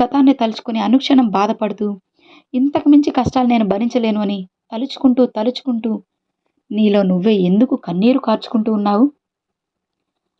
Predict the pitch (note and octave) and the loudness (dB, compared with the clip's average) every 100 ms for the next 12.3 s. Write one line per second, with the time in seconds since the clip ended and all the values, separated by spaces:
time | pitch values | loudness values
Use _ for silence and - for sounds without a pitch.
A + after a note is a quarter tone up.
0 | - G#3 G3 F3 F3 B3 C#4+ C4 B3 B3 | -8 -4 2 0 2 2 2 0 0 -2
1 | A#3+ A#3 G3 - A#3 A#3+ G#3 G3 C4 A#3+ | 0 0 0 -2 2 2 2 0 0 -2
2 | A#3 A3 A3 C4+ - _ _ _ _ _ | -4 -8 -4 -6 -6 _ _ _ _ _
3 | B3+ D4 G4 F#4 D4+ C#4+ B3 A#3 A3+ G#3 | 0 0 0 0 2 4 4 4 2 4
4 | G#3+ A#3 G#3+ - _ F3+ E3+ G3 C4 C#4 | 2 0 -6 -8 _ -12 -6 2 2 4
5 | A#3+ A3 A#3+ G#3+ G#3 G3 G3 F#3+ F#3 F#3 | -2 -2 -4 -2 0 0 0 -2 0 -2
6 | F#3 - _ _ _ _ _ F#3 E3 G#3 | -4 -10 _ _ _ _ _ -10 -4 4
7 | B3 B3 G#3+ G#3+ F#3+ F#3 F3+ F3+ _ _ | 4 4 0 -2 -4 -4 -8 -16 _ _
8 | _ B3 C4+ B3 - G3+ G#3+ G#3+ G3 G3 | _ 4 4 4 0 -4 -2 -4 -4 -8
9 | F#3 F#3+ G3 - _ _ _ - E3 F3+ | -6 -2 -2 -4 _ _ _ -8 -6 -2
10 | A#3+ A#3 A3 F#3+ F#3 F#3+ _ _ _ G#3 | 0 0 0 -2 -4 -6 _ _ _ -4
11 | G#3+ B3 B3 B3 F3+ A#3 B3+ C4+ B3 A3 | -2 2 2 0 -6 -2 -2 0 0 -2
12 | F#3+ - | -4 -8